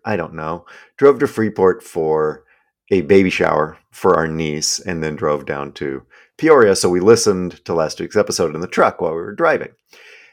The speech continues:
And we're driving along and I'm, we're talking about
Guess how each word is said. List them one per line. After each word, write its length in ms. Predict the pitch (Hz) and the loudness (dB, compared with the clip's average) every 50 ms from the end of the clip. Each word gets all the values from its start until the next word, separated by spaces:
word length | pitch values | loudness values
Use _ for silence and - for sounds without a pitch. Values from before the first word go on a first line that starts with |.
| _ _ _ _ | _ _ _ _
And 80 | 117 123 | -2 -2
we're 120 | 143 151 | -2 2
driving 260 | 127 127 117 117 120 | 4 4 4 4 4
along 260 | 113 95 90 90 85 87 | 2 2 2 2 0 0
and 80 | 90 98 | 0 0
I'm, 200 | 113 117 117 - _ _ _ _ _ _ | -2 -2 -4 -10 _ _ _ _ _ _
we're 120 | 104 104 98 | -4 -4 0
talking 440 | - 104 87 82 - 92 90 85 82 | 2 2 2 2 0 -2 -6 -6 -4
about 480 | - 92 82 80 78 76 76 73 73 | -6 -6 -2 -2 -2 0 0 -2 -4